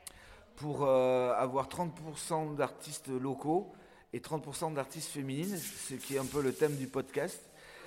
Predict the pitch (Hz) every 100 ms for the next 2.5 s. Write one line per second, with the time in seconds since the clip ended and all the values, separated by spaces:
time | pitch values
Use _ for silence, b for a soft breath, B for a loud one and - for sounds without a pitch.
0 | B 120 123 120 120 120 120 117 110 117
1 | 113 - 131 135 135 180 190 190 170 160
2 | 151 143 123 139 175